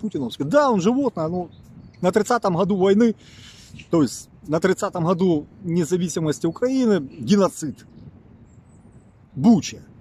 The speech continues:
Киев, Киевская область. Как такое могло, м-, могло произойти? То есть, неужели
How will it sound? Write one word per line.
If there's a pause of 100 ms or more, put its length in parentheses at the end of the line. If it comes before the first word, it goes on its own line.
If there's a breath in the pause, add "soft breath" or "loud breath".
(100)
Киев, (320)
Киевская
область. (180)
Как
такое
могло,
м-,
могло
произойти?
То
есть, (640 loud breath)
неужели